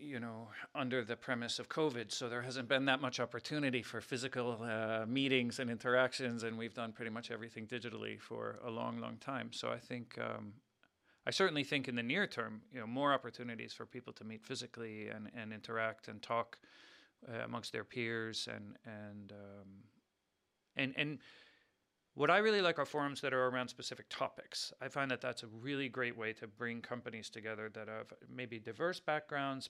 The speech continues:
but common interests to come and talk about, um, you know, for example, how are you managing, uh, Brexit a year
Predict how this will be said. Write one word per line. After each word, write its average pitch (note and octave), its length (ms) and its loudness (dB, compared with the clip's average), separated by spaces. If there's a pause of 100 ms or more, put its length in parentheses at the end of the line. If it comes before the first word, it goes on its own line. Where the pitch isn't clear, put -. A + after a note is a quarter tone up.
but A#2+ 180 0
common B2+ 340 -2
interests B2+ 560 -6
to - 100 -10
come A#2 240 -6
and A2 80 -8
talk A2 260 -4
about, G#2+ 340 -4 (680)
um, G#2 520 -8 (960)
you B2 120 -2
know, A2 140 -2
for A#2+ 220 -2
example, A2 400 -4
how C3+ 340 6
are B2+ 100 6
you A#2+ 280 2
managing, A2 800 -2
uh, G2+ 300 -6 (760)
Brexit A2+ 520 2
a A2 60 -10
year G#2+ 480 -4